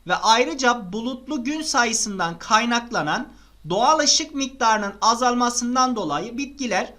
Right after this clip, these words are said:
büyüme ve gelişmeleri için yeterli ışığı bulamıyor. Yani kış aylarında ışığın az olması veya diğer günlerde gün sayısının kısa olmasından, bulutlu gün sayısının fazla olmasından dolayı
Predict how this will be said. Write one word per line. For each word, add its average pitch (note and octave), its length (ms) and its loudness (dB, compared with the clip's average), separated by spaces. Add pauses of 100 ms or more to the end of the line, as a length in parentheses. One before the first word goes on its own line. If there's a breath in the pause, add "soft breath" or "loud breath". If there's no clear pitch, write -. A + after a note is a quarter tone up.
(280 soft breath)
büyüme B3+ 460 0
ve C4 340 -2
gelişmeleri A#3+ 720 0
için C#4 340 -4
yeterli A#3+ 560 -4
ışığı C4+ 380 -2
bulamıyor. G#3 580 -2
Yani G#3+ 280 -6
kış C4 240 -2
aylarında A3 680 -2
ışığın A3+ 380 -4
az A3 220 0
olması D#3+ 680 -6 (400 soft breath)
veya A3+ 460 2 (140)
diğer A#3+ 260 2
günlerde G#3+ 760 -4 (760)
gün A#3 220 0
sayısının A3 640 0
kısa A#3 360 0
olmasından, G3 840 -2
bulutlu G#3+ 400 -8
gün A3 140 -8
sayısının G#3+ 540 -6
fazla G3+ 440 -4
olmasından G#3 760 -2
dolayı C#3 440 -4